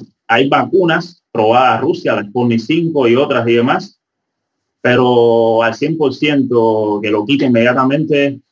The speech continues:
no sabría decir. No me meto en ese tema porque no soy especialista. Pero en ese momento estaba saliendo la Sputnik cinco, recuerdo. Pero a nivel de hospital no estaba, por lo menos ahí no estaba.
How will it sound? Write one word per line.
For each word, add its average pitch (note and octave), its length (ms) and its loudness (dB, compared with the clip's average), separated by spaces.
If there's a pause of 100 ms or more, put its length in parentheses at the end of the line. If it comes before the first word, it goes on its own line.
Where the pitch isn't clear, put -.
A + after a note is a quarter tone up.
no A#2 200 -2
sabría A#2 520 2
decir. G2 360 -6
No A#2+ 160 0
me B2+ 120 0
meto B2+ 200 0
en B2 100 0
ese A#2+ 200 -2
tema C3+ 260 0
porque G#2 220 -4
no G2+ 140 0
soy G#2 300 0
especialista. F2+ 520 -6 (800)
Pero B2 180 2
en B2+ 100 2
ese D#3 200 -2
momento D#3+ 420 0
estaba D3 320 -2
saliendo C3+ 440 0
la A#2 100 2
Sputnik B2 360 -2
cinco, A2 540 -2 (240)
recuerdo. G#2 540 -2 (360)
Pero C3 180 2
a C3 40 2
nivel C3 220 2
de D3 80 2
hospital C3+ 460 0
no A#2+ 60 -4
estaba, - 400 -6 (120)
por A#2+ 100 2
lo B2 80 2
menos C#3 240 0
ahí C3+ 140 0
no A#2+ 80 -2
estaba. G#2+ 300 -8